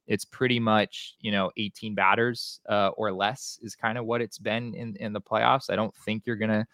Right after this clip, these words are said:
I don't think he's gonna face Corey Seager three times. I don't think the D-backs are gonna let that happen.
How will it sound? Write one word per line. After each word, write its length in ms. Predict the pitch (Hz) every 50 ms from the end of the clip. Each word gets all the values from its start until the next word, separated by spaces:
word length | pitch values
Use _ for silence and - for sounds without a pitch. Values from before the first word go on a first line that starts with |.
| _ _ _ _ _ _ -
I 60 | 107
don't 180 | 110 127 131
think 120 | 135 151 151
he's 140 | 151 143 127
gonna 240 | 139 135 131 120
face 300 | 107 - 127 120 113 -
Corey 300 | - - - 117 110 104
Seager 340 | 95 - 110 107 98 95 98
three 200 | 92 - 101 98
times. 360 | 87 92 90 87 85 85 80
I 80 | 101 101
don't 160 | 104 107 107
think 180 | - 117 113 95
the 60 | 104
D-backs 460 | 92 98 98 95 95 92 90 - -
are 40 | 95
gonna 200 | 98 101 92 90
let 160 | 95 98 92
that 140 | - 92 92
happen. 520 | 92 95 92 92 - - 90 90 90 98